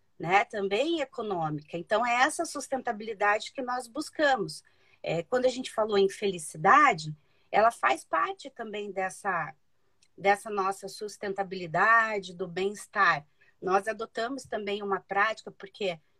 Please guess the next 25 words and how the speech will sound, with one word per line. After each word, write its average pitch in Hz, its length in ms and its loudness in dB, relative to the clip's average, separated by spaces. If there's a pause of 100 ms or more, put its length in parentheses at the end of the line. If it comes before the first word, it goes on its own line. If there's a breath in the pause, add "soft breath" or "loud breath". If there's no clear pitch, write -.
(140)
quando 196 120 -4
a - 20 -4
gente 214 200 -10
pensa 208 300 -6
em 196 60 4
restaurante 190 720 0
também, 185 420 -2
que 185 140 -6
eu 165 60 -4
falei 190 360 2
de 165 140 -14
consumo 175 560 -2
de 151 100 -4
água, 175 460 8
de 170 140 -8
energia, 170 760 -6
de 151 200 -12
lixo, 165 600 -12 (460 soft breath)
é, 165 380 -4 (280)
muita 247 280 2
gente 233 260 -6
vai 233 140 4
pensar 220 480 -2
assim, 226 420 -10 (400)
é, 170 320 -6